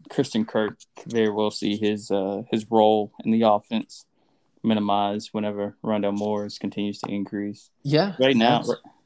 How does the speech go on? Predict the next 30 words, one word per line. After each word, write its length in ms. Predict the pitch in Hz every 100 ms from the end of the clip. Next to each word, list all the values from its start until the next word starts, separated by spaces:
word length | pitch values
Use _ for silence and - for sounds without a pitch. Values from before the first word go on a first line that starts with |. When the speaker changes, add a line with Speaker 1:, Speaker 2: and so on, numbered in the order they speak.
| _ _ _ -
Speaker 2:
that's 260 | 117 -
true. 280 | - 120 127 _ _ _ -
Speaker 1:
'cause 160 | 113 -
I 100 | 123
believe, 480 | 135 127 123 117 113
uh, 300 | 110 110 - - _ _ - - -
Rondale 260 | 143 135 117
Moore 200 | 117 113
is 100 | 110
everything 240 | 107 110
they 100 | 107
wanted 300 | 107 113 104
Christian 340 | - 110 - 110
Kirk 260 | - 110
to 80 | -
be. 280 | 95 - - _ _ _ _ _ _ _ - -
And, 160 | 107
uh, 280 | 104 101 101
he's 180 | 117 110
just 200 | 110 - _ -
producing 720 | 120 113 117 113 - 104 101
at 120 | 107
a 140 | 104 98 - _ _ _ -
ridic-, 300 | 113 113 113 -
eh, 120 | 127 -
oh, 240 | 151 117 _ - -
and 300 | 117 131 113
Andy 220 | 110 107
Be-, 120 | 107 -
Isabella. 500 | 113 104 98 113 98